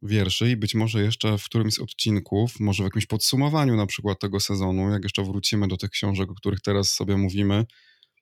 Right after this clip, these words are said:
e, i między innymi do poezji, no to postaram się też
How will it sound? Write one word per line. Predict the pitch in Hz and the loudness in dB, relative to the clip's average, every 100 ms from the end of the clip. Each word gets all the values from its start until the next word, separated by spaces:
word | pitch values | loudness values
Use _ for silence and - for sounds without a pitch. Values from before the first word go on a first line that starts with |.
| - 113 | -6 -2
e, | 107 101 98 | 2 2 0
i | - 107 | 0 2
między | 107 104 98 107 | 2 2 0 0
innymi | 113 104 107 113 98 | 2 2 4 2 0
do | 98 | -2
poezji, | 95 98 120 127 | 0 2 2 0
no | 120 | -2
to | 104 | -4
postaram | 107 117 110 104 | -4 0 0 0
się | - 101 | -2 -2
też | 101 101 - | 0 -2 -4